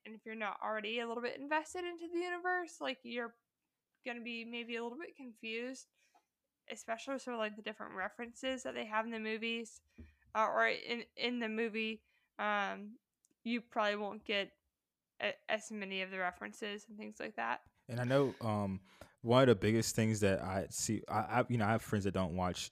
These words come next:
Speaker 2: Marvel movies or any type of, like, superhero films or films in general.
Speaker 1: Mm-hmm.
Speaker 2: And the first thing they're gonna say is, "Bro, I'm not watching a four-hour
Speaker 1: Yeah.
Speaker 2: movie."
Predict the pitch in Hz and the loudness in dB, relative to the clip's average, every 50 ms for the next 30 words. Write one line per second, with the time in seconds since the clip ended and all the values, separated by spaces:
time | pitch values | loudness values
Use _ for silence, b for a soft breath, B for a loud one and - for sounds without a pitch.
0 | - _ - 95 92 92 90 92 87 90 90 92 92 90 90 101 92 92 90 85 | -10 _ -2 2 2 2 2 2 0 0 0 2 2 2 2 4 4 4 4 2
1 | 80 - _ _ _ _ - - 107 101 95 92 90 - 95 92 - 95 90 85 | 0 -4 _ _ _ _ -10 -4 -2 0 0 0 0 0 0 0 2 0 -2 0
2 | - - 90 87 - - - - - 98 - 95 92 87 87 85 - 95 90 90 | 0 -2 -2 -2 -2 -4 -6 -4 -4 -4 -2 -2 -2 -2 -2 -2 -2 -2 -2 0
3 | 87 87 90 90 85 85 85 - _ - - 104 98 92 87 85 85 87 87 87 | 0 0 2 2 2 2 0 -4 _ -4 -2 -2 0 0 -2 -2 -2 -2 0 0
4 | 87 87 85 87 - B B B B B B B - 117 110 107 - - 185 202 | 0 0 0 0 -4 B B B B B B B 0 2 2 6 10 12 12 12
5 | - - 127 110 123 139 127 98 95 - - 101 95 92 90 90 90 - - - | 12 8 6 8 8 8 8 8 6 6 6 6 8 8 6 6 4 2 -2 -8
6 | _ _ _ _ _ _ _ _ _ 107 107 101 110 120 117 104 98 98 - - | _ _ _ _ _ _ _ _ _ 6 8 8 10 8 8 8 8 8 6 4
7 | 95 87 - 104 98 90 85 82 - 240 214 202 - - - - | 0 0 2 4 4 4 4 4 4 4 4 4 2 0 -6 -8